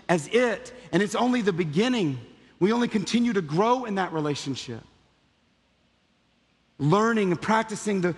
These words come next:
the practices of the people of God, the habits or the reading God's word, and we grow in that relationship.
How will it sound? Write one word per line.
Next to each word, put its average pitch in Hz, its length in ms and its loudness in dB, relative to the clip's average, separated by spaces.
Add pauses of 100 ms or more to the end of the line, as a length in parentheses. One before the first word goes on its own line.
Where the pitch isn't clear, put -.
(140)
the 185 100 0
practices 208 640 0
of 170 100 -2
the 175 60 -2
people 208 360 -2
of 165 120 -4
God, 175 240 2
the 165 60 -6
habits 185 540 -4
or 175 60 0
the 156 140 -2 (280)
reading 220 420 0
God's 185 280 0
word, 208 320 0
and 185 80 0
we 180 120 -2
grow 208 520 0
in 190 160 -4
that 165 180 -2
relationship. 123 720 -6